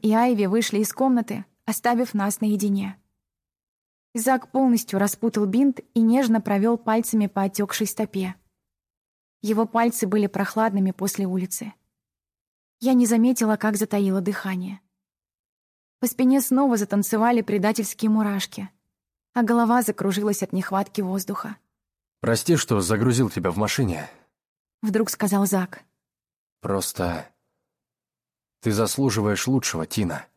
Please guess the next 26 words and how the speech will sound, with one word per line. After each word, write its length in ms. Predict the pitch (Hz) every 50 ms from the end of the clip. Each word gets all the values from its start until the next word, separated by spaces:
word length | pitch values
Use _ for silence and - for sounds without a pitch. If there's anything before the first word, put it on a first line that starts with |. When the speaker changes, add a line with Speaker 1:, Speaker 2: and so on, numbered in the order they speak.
| _ _ _ _ _ _ _ _ _ _ _ _ _ _ _ _ _
Speaker 2:
Я 240 | - 101 113 139 135
надеюсь, 420 | 120 104 92 117 120 110 - -
у 60 | -
тебя 240 | - 95 87 101 95
всё 240 | - - - 120 110
наладится 560 | 101 98 95 104 92 87 90 85 - - 90
в 60 | 78
личной 340 | 80 85 82 - - 85 87
жизни». 420 | 80 - 87 76 78 78 73 - - _ _ _ _ _ _ _ _ _ _ _ _ _ _ _ _
Speaker 1:
Я 200 | 226 226 233 220
даже 280 | 202 247 254 220 233
приоткрыла 560 | 196 - 190 196 202 - - 220 226 214 220
рот 220 | 226 220 226 220 208
от 140 | 185 - 202
изумления. 580 | 190 202 208 202 196 202 196 196 196 - - - _ _ _ _ _ _ _ _ _ _ _ _ _ _ _ _ _ _ _
Он 200 | 254 269 277 247
говорил 400 | 220 226 226 226 233 254 262 240
вполне 400 | - _ 214 208 220 226 240 240
искренне, 680 | - - 269 262 - - 208 208 202 208 214 220 202 - _ _ _ _ _ _ _ _ _ _ _ _ _ _ _
но 220 | 233 240 247 240
кое-что 640 | 240 - - 285 285 285 262 - - - - 240 240
не 180 | 226 220 226 233
укралось 540 | 240 233 - 233 233 226 220 190 185 - 202
от 140 | 190 -
моего 280 | 185 190 196 190 185 208
внимания. 640 | 202 208 208 208 202 202 190 190 175 180 185 190